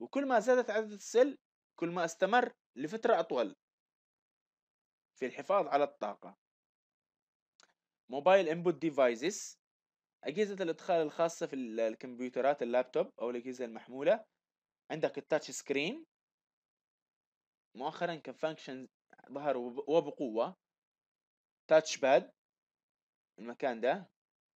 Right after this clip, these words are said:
ميني كيبورد، يعني هنا. تمام؟ فانكشن كي، عبارة عن الزرار ده، اف ان، فهو بيطلع حتى في لون برتقالي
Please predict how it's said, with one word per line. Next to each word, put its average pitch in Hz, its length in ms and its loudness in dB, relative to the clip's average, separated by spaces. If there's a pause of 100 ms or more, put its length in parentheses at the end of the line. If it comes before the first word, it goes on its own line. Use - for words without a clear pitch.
(460)
ميني 143 260 -4
كيبورد، 131 560 -2 (400)
يعني 110 340 -12
هنا. 151 260 -8 (1500)
تمام؟ 175 320 -4 (960)
فانكشن 147 380 -4
كي، 101 360 -14 (100)
عبارة 123 300 -2
عن 120 160 -4
الزرار 123 380 -4
ده، 214 300 0 (600)
اف - 160 -16
ان، 208 320 0
فهو 131 220 -6
بيطلع 131 360 0
حتى - 280 -4
في - 120 -14
لون 127 240 -6
برتقالي 151 640 0